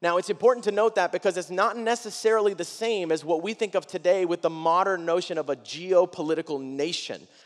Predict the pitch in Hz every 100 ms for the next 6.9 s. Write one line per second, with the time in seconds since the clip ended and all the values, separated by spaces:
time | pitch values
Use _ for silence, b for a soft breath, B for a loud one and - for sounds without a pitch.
0 | b - 139 170 - 123 151 151 143 127
1 | 127 131 135 123 B B 120 143 220 120
2 | 101 - 90 - 90 - 135 156 143 170
3 | 240 175 127 107 127 196 - B B -
4 | 139 113 - 135 147 202 220 185 190 190
5 | 180 156 147 151 147 151 147 - 143 131
6 | 131 143 196 247 160 127 - 101